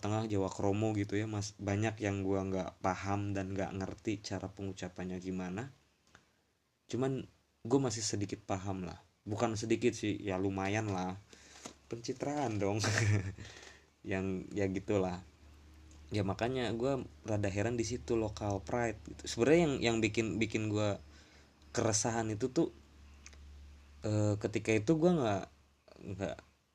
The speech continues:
nggak, nggak, nggak peduli gitu sama local pride itu, pakai bahasa asing, pakai bahasa planet mana juga, itu gue nggak peduli. Cuman setelah itu gue buka lagi tuh majalah-majalah lama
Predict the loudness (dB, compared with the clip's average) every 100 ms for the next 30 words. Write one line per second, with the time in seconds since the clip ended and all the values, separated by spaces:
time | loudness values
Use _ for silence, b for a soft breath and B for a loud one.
0 | -12 -6 -4 -2 -4 -8 -6 -2 -2 -2
1 | -8 _ -4 0 0 4 8 8 8 2
2 | -2 -4 0 2 2 0 0 0 2 0
3 | 0 -2 -4 -4 0 2 0 -2 -2 -2
4 | 0 2 2 2 0 0 0 2 0 -2
5 | -2 -2 -2 2 2 4 0 0 0 0
6 | 0 0 0 0 0 2 2 2 0 2
7 | 0 0 -2 2 2 0 -4 b b b
8 | b b b b -6 -4 -4 -2 0 0
9 | 0 0 2 0 -2 -2 0 0 0 -2
10 | -2 0 0 0 0 0 0 2 2 0
11 | 0 0